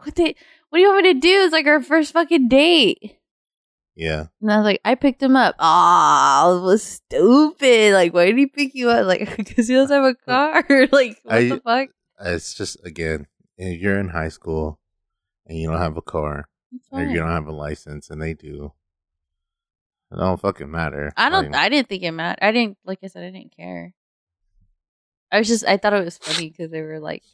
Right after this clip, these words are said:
Speaker 1: they're hella bugging me to, like, go out with him and just,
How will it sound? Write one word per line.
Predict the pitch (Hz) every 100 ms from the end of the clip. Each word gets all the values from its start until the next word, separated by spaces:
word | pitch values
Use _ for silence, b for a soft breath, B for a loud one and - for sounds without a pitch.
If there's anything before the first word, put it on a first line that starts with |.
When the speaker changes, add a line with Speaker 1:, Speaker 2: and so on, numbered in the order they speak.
| 170
Speaker 1:
they're | 185 175
hella | 170 165 160
bugging | 156 156 156
me | 165
to, | 156
like, | 156 151 _ _ 175
go | 160 151
out | 151 156
with | 160
him | 151 151
and | 151 _ _ _ _ _ _ _ _ _ _
just, | 202